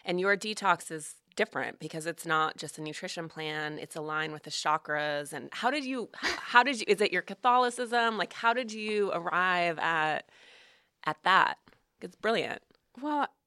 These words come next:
Speaker 2: I'm kind of a hybrid. I think most people are. They just don't let the other side of them come out.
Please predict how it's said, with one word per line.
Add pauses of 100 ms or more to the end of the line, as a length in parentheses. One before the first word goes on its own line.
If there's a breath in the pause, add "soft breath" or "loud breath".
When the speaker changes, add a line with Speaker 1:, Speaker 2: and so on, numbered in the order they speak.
(140)
Speaker 2:
I'm
kind
of
a
hybrid.
I
think
most
people
are.
They
just
don't
let
the
other
side
of
them
come
out.